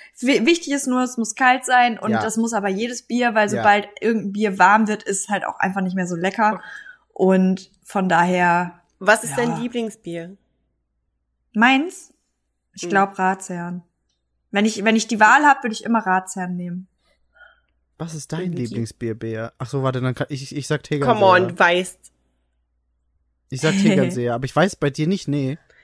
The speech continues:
Speaker 3: Es ist Tegernseer.
Speaker 2: Okay.
Speaker 3: Tegernseer eins,
Speaker 2: Ja.
Speaker 3: Augustiner Edelstoff zwei.
Speaker 2: Ja, nee, da bin
Speaker 1: Ah,
Speaker 2: ich
Speaker 1: sind
Speaker 2: eh
Speaker 1: die
Speaker 2: Augu-
Speaker 1: Augustiner, sind das diese hellen?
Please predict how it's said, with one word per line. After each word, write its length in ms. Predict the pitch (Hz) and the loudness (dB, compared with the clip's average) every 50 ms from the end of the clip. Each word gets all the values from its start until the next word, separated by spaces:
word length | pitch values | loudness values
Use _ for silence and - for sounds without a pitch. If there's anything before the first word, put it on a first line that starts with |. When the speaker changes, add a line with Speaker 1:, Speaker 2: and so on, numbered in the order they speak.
| _ _ - | _ _ -2
Speaker 3:
Es 140 | 220 208 - | 0 2 2
ist 120 | 254 - | 2 0
Tegernseer. 800 | - 240 247 226 247 233 220 - 208 185 175 175 170 165 170 180 - | 0 0 0 2 0 0 -2 -4 -6 -8 -8 -8 -10 -12 -14 -6 -2
Speaker 2:
Okay. 160 | - 226 - 240 | 0 0 2 2
Speaker 3:
Tegernseer 420 | 226 240 247 240 247 240 233 - - | 2 2 2 2 2 2 2 2 2
eins, 600 | - 214 233 262 294 311 330 320 - - - - _ _ _ _ _ _ - - - - _ - | 2 4 4 4 2 0 -2 -4 -6 -8 -8 -10 _ _ _ _ _ _ -20 -20 -20 -20 _ -4
Speaker 2:
Ja. 140 | 160 151 131 208 | 0 2 2 4
Speaker 3:
Augustiner 440 | 208 226 214 - 247 247 240 226 | 2 2 -2 -2 -2 0 0 0
Edelstoff 520 | - 208 208 196 214 - - 196 202 - - | 0 0 0 0 -2 -4 -6 -8 -8 -8 -10
zwei. 420 | - - 180 165 156 - 180 185 _ _ _ _ _ _ _ _ _ _ _ _ _ _ _ _ _ _ _ _ _ _ _ _ | -12 -10 -10 -8 -8 -10 -14 -16 _ _ _ _ _ _ _ _ _ _ _ _ _ _ _ _ _ _ _ _ _ _ _ _
Speaker 2:
Ja, 340 | 139 135 151 170 185 196 196 | -18 -14 -10 -6 -4 -2 -2
nee, 260 | 180 185 208 240 262 | 0 0 0 0 0
da 100 | 240 247 | 0 0
bin 140 | 233 247 - | 0 0 0
Speaker 1:
Ah, 60 | 240 240 | 0 0
Speaker 2:
ich 80 | 233 | 0
Speaker 1:
sind 160 | 247 277 247 | 0 0 2
Speaker 2:
eh 20 | - | 2
Speaker 1:
die 160 | 277 277 - | 2 2 4
Speaker 2:
Augu- 220 | 214 247 277 269 | 4 4 6 4
Speaker 1:
Augustiner, 440 | 190 190 190 202 294 339 381 392 349 - | 2 0 0 0 -2 2 2 2 2 2
sind 120 | 302 285 | 0 -4
das 100 | 302 - | -4 -4
diese 200 | - 262 233 247 | -6 -6 -6 -4
hellen? 440 | 240 190 214 233 285 294 269 269 311 | -4 0 2 2 4 4 2 2 0